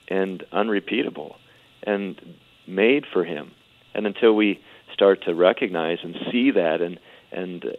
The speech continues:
accept that. And the, now the good news is that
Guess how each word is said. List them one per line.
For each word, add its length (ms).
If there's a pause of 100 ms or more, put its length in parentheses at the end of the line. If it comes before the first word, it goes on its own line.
accept 480
that. 320 (580)
And 140
the, 60
now 160
the 100
good 160
news 300
is 100
that 200